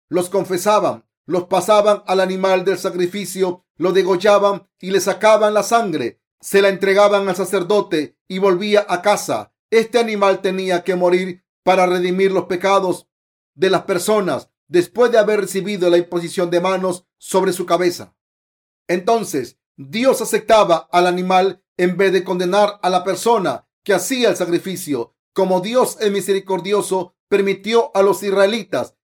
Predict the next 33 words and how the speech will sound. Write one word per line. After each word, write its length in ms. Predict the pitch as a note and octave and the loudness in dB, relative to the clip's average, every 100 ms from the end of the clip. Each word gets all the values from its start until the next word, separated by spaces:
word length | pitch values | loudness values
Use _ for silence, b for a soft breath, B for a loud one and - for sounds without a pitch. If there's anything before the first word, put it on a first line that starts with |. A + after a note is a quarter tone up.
| - | -4
que 120 | G3+ | -2
pasasen 580 | G#3 F#3 B3 A#3 G3+ E3 | -2 0 2 2 0 -6
sus 160 | F3+ | -8
pecados 580 | - F3+ F#3+ F#3 F3+ F3+ _ _ | -8 -2 2 2 0 -6 _ _
a 120 | F#3 | -2
los 160 | F#3 F3+ | 0 0
animales 640 | F#3 F3 G3 F#3+ C3+ A#2 _ _ | -2 0 0 0 -2 -6 _ _
y 120 | F3+ | -14
que 260 | F3 F#3 G3 | -2 2 2
ellos 240 | A3+ A3 | 2 0
murieran 600 | G#3+ G3+ G#3+ G3 C#3+ B2 _ - | 0 0 0 0 -2 -6 _ -6
en 140 | F3 | -6
su 160 | F3 F#3+ | 0 2
lugar, 520 | F3 F3 E3+ C3+ - _ _ | 2 4 2 0 -8 _ _
para 240 | F#3 F#3+ | 0 2
que 80 | F#3 | 0
así 240 | F#3 A#3+ A3 | -2 -4 -4
fueran 340 | A3+ A3 G3+ | 0 2 0
salvados. 640 | G#3 F#3 G3+ F#3+ D#3 C3+ _ _ | 0 0 2 2 -2 -6 _ _
De 260 | C3+ F#3 | 0 0
esta 200 | A#3+ B3+ | 2 0
manera, 580 | A#3 G#3 G#3+ D#3+ D#3 - _ | 0 0 0 0 -2 -6 _
el 140 | C#3+ C#3 | -10 -8
sistema 380 | F3 G3+ G#3+ | -4 -2 0
de 120 | A3 G#3+ | -2 -2
sacrificios 720 | G#3 G3+ F#3+ A3+ F3+ F3+ C#3+ | -4 -6 -6 -10 -4 -4 -2
para 260 | F#3 F3+ | 0 2
la 80 | F3+ | 2
redención 720 | F3+ F3 F3 F3 F#3+ F#3 F3+ _ _ | 2 0 -2 -2 -2 -2 -4 _ _
en 160 | E3+ F3 | -2 0
el 80 | |
Antiguo 380 | F3+ F3 G3 F3+ | 0 -2 -6 -4
Testamento 800 | F3+ F3 F3+ G3 G#3+ G#3+ G#3 - | -4 -4 -2 0 -2 -2 -4 -6